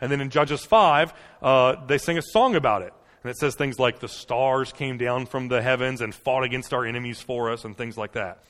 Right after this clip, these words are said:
One chapter is literal, the other chapter is kind of poetic. And so some, some guys say that's what Genesis one and two are. Genesis one, which seems to describe a young earth and six twenty-four-hour days of creation, is a poem. It's a song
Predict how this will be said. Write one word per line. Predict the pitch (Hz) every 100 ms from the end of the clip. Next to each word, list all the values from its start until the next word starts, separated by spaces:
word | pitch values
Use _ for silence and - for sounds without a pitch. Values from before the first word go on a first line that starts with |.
| - _ _ _
One | 117 127 160
chapter | - 170 160 147
is | 135
literal, | 175 170 175 165
the | 143
other | 143 139
chapter | - 147 135 139
is | 135 127 -
kind | 131
of | 117 -
poetic. | 139 123 110 87 - _ _ _ _ _ _ _ _ _
And | 226
so | 240
some, | - 233 208
some | 240
guys | 220 196
say | 185 160
that's | 143 160 -
what | 147 139
Genesis | 147 123 127
one | 135 127
and | 123
two | 165 117
are. | 80 - _ _ _ _
Genesis | - 143 131 135 120 117
one, | 117 202 170 131 156 165 - _ _ _ _
which | 120 -
seems | - 175 208 190
to | 170
describe | 135 - 143 131
a | 113
young | 123 139 156
earth | 151 139 139 117
and | 113 -
six | 170 -
twenty-four-hour | - 147 147 - 143 135 135
days | 135 127
of |
creation, | - 165 165 - 131 - _
is | 120
a | -
poem. | - 208 139 98
It's | -
a | 123
song | - 175 156 101 120 151